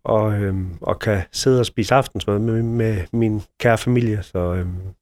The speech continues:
det kunne jeg jo ikke før på samme måde. Øhm, så,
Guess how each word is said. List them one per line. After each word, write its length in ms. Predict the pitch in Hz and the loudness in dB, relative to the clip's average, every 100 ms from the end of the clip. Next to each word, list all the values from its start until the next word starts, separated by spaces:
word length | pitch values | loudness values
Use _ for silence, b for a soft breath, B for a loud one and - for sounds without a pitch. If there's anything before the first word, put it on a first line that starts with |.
| _ _ _ _ - | _ _ _ _ -4
det 120 | 120 | 2
kunne 160 | 135 | 6
jeg 60 | 120 | 8
jo 80 | 107 | 6
ikke 120 | 104 | 4
før 300 | 120 82 - _ | 4 4 0 _
på 80 | - | -4
samme 240 | - 101 98 | 0 2 4
måde. 300 | 92 90 87 _ | 4 4 0 _
Øhm, 580 | - 90 80 80 80 80 78 _ - | -4 -2 -2 -4 -6 -8 -12 _ -18
så, 160 | - 95 | -12 -10